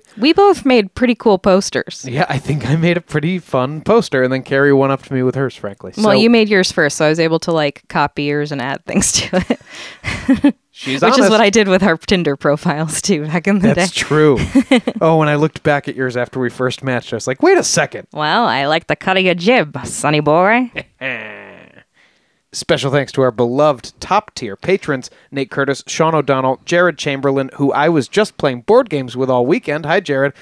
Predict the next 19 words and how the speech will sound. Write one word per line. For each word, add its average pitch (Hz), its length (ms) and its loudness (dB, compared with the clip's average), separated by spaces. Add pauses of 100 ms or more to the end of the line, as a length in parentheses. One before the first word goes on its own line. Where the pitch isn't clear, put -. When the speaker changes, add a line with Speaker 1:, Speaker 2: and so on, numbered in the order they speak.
(140)
Speaker 1:
And 196 80 0
Speaker 2:
Mar- 190 60 2
Speaker 1:
it's - 100 -6
not 285 240 4
even 196 220 4
a 151 40 0
Patreon 135 600 0
perk. - 380 -12
<laughs> - 60 -14 (200)
Speaker 2:
No, 180 180 6
that's 147 160 -2
not 202 140 2
a 196 40 0
<laughs> 151 80 -2
Patreon 185 440 -2
perk. 196 180 2
That's 151 220 -2
just, 165 320 -2
uh, 156 260 6